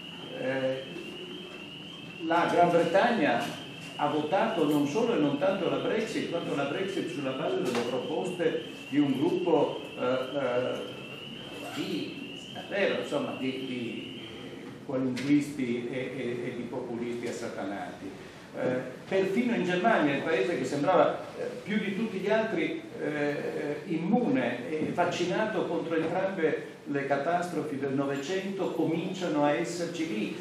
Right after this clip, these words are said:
Nasce un partito che è il partito di professori che non amano l'euro e subito,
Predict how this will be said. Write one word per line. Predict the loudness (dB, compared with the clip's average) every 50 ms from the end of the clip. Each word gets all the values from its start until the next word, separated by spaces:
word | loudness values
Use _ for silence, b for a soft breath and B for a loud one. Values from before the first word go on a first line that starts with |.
| B B B
Nasce | 0 4 6 6 6 6 6 4 4
un | 4 4 4
partito | 4 4 2 2 0 -2 -2 0 2 2 2 2
che | 2 2
è | 4
il | 4 4 4 4
partito | 2 2 2 2 0 -2 -2 -2 2 2 2
di | 2 2 -2 -4
professori | 0 2 2 4 4 2 0 -2 -4 -4 -2 2 4 4 4 4 4 4 2 2 2
che | 0 2 2 2 2 4 4 4 4 4 2 2 0 0 0
non | 2 2 4 4
amano | 4 4 4 4 4 4 6 6
l'euro | 6 6 8 8 8 8 8 8 6 6 6 6 4 2 -4 -6 -8 -10 -14 -16 -18 -18 -18 -18 -18 -18 -18 -16 -14 -10
e | -6 -6 -4 -4 -6 -8 -10 -12 -14 -16 -16 -16 -18 -18 -18 -18 -18 -16 -16 -14 -14 -12
subito, | -10 -6 -4 -4 -2 -2 -2 0 2 4 4 4 4 2 0 -2